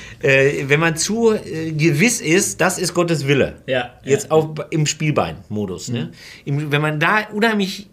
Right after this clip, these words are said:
Speaker 1: sicher ist, ich, ich hab schon Leute erlebt, die bei allem immer wussten, das will Gott, das will
Speaker 2: Ja,
Speaker 1: Gott, das
Speaker 2: ja,
Speaker 1: will
Speaker 2: ja.
Speaker 1: Gott
Speaker 2: Mhm.
Speaker 1: und das ist eine heikle Sache, weil da ist auch viel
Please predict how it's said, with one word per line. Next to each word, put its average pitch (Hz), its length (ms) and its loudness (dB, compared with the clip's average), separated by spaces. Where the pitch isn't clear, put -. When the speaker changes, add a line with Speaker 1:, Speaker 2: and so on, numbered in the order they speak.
Speaker 1:
sicher 156 680 -4
ist, 143 400 -4
ich, - 320 -14
ich 156 220 -6
hab 180 100 -4
schon 185 160 -4
Leute 170 240 0
erlebt, 156 280 -2
die 160 340 2
bei 151 160 0
allem 170 240 4
immer 160 260 2
wussten, 175 280 -4
das 160 240 0
will 156 140 2
Gott, 170 260 2
das 165 160 -2
will 143 80 2
Speaker 2:
Ja, 131 60 -2
Speaker 1:
Gott, 151 180 0
das 160 120 0
Speaker 2:
ja, - 60 -10
Speaker 1:
will 139 100 2
Speaker 2:
ja. 117 40 -6
Speaker 1:
Gott 160 340 2
Speaker 2:
Mhm. - 80 -6
Speaker 1:
und 160 480 -2
das 135 280 -6
ist 170 200 -6
eine 147 160 -6
heikle 165 320 -2
Sache, 160 380 -2
weil 127 640 -2
da 123 200 -4
ist 143 300 -8
auch 139 160 -4
viel 165 1160 -8